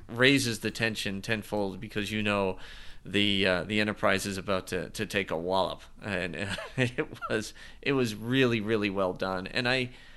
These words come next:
I like the way that the ship survives,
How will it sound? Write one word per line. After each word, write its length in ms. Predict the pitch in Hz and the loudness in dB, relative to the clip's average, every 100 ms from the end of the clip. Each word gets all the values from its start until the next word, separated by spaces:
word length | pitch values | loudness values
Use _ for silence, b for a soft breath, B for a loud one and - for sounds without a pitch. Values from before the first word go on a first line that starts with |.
| B B - | B B 4
I 80 | 151 | 8
like 360 | 151 165 185 | 10 10 8
the 120 | - 156 | 2 4
way 280 | 135 117 107 | 6 4 4
that 300 | 107 101 - | 2 2 -2
the 100 | 104 | -2
ship 420 | - 113 - - | 0 0 -2 -12
survives, 1040 | - - 113 104 107 113 107 98 95 - | -10 -4 -2 2 4 6 4 2 -2 -8